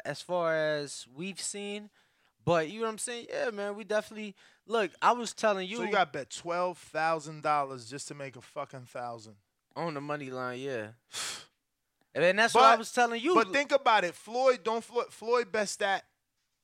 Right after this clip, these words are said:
Speaker 2: playing around. You know what I'm saying? He betting that on football games, so twice.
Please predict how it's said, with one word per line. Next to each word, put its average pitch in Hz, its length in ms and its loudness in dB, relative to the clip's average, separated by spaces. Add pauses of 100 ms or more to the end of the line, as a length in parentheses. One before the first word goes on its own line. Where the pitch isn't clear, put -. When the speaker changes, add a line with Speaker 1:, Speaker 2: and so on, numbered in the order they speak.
(200)
Speaker 2:
playing 202 360 -2
around. 170 600 0 (600)
You 151 80 -18
know 185 80 -8
what 190 60 -6
I'm 190 80 -8
saying? 214 420 -2 (400)
He 220 100 -8
betting 190 340 -2
that 202 260 0 (100)
on 185 140 0
football 208 520 0
games, 196 540 -4
so 170 400 -2 (400)
twice. 202 720 2